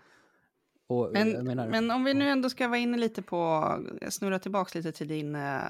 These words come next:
Speaker 2: så här, kan de rädda det här, eh?
Speaker 1: Mm.
Speaker 2: Ja, det sku-, alltså, om det, om de lyckades släppa ett headset i rätt, liksom, prisklass och med något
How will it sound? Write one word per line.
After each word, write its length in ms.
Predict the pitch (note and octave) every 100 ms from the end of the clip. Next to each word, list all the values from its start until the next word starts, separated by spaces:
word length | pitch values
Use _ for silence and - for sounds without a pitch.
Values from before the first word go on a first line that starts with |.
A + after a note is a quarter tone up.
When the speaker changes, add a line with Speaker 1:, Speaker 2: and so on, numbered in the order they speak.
| - - -
Speaker 2:
så 140 | -
här, 120 | D#3
kan 220 | - F3+ D#3+
de 180 | D#3+
rädda 340 | E3+ F3+ E3+ F3
det 60 |
här, 220 | F3 D3 C3+
eh? 200 | C#3+ -
Speaker 1:
Mm. 120 | A#2 -
Speaker 2:
Ja, 400 | F3+ F#3+ G3+ A3
det 100 | G#3
sku-, 400 | - - G#3+ G#3
alltså, 320 | G3+ G#3 G#3
om 420 | - B3+ C#4 C4+
det, 180 | A3 G3+ -
om 160 | G#3+ B3+
de 140 | B3+
lyckades 300 | A3 G#3+ F3+
släppa 300 | - D#3+ -
ett 100 | D3+
headset 480 | D#3+ D3+ D3 D3 D#3+
i 80 | E3
rätt, 300 | E3 - -
liksom, 340 | E3 - D#3+
prisklass 1000 | - E3+ D3 - - - - G3 F#3+ -
och 80 | E3
med 120 | D#3+
något 320 | - - -